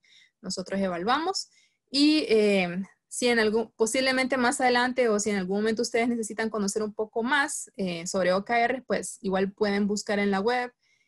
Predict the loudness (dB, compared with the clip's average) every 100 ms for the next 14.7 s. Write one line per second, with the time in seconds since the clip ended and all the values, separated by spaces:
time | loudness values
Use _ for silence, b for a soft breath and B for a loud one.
0 | _ -4 -2 0 0 0 0 0 -4 -8
1 | -10 _ _ -16 -12 -6 -4 -2 -2 -2
2 | 0 0 -2 -4 -4 -4 -4 -6 -8 -6
3 | -2 -2 -4 _ _ _ _ _ 0 2
4 | 2 0 -2 -6 -8 b b b b _
5 | _ _ _ _ _ _ _ _ -8 -2
6 | 2 4 4 4 2 2 2 4 4 2
7 | -4 -8 -12 -6 0 2 4 4 2 -2
8 | -12 -4 -4 0 0 0 -4 -6 -2 -2
9 | 0 -2 -4 -4 -2 -4 -2 0 2 0
10 | -6 b b b b _ 0 0 0 2
11 | 2 2 2 2 4 4 4 2 2 2
12 | -2 0 2 4 4 2 2 2 2 2
13 | 2 0 0 0 0 0 0 0 0 -2
14 | 0 -2 -2 -4 -2 -4 -6